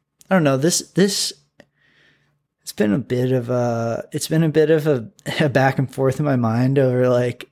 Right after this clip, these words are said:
how hard I wanna push for account health. Like, I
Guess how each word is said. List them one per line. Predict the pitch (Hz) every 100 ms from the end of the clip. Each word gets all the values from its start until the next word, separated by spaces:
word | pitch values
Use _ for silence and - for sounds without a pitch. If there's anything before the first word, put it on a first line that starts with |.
| -
how | - 143
hard | 143 131 131
I | 131
wanna | 127 123 123 - - _
push | - 127 117
for | - 127
account | - - -
health. | 147 160 156 -
Like, | - -
I | 131 135 131 127